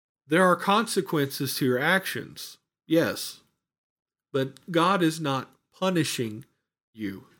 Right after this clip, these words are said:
Say, "Hell sounds like a punishment," but it's not.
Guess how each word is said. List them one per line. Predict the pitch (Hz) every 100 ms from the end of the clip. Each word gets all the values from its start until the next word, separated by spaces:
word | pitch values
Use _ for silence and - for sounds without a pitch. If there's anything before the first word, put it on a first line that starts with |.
| _ _ _ _ _ _ _ _ _ _ _ _ _ _ _ _ _ _
Say, | - 110
"Hell | 123 208
sounds | - 143 117
like | 110 -
a |
punishment," | - 110 104 101 - 90 _ - - _ _ _ _ _ _ _ _ _ _ _ _ _ _ _ _ _ -
but | 143
it's | 165 -
not. | 202 226 175 -